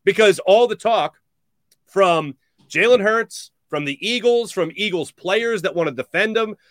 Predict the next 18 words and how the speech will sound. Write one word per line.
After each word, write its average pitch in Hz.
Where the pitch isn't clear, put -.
Uh, 165
because 175
if 156
you 220
wanna 240
look 208
at 151
one 214
thing 202
that's 160
a 131
positive 135
about 131
the, 135
uh, 120
Derek 139
Gunn 170
report 98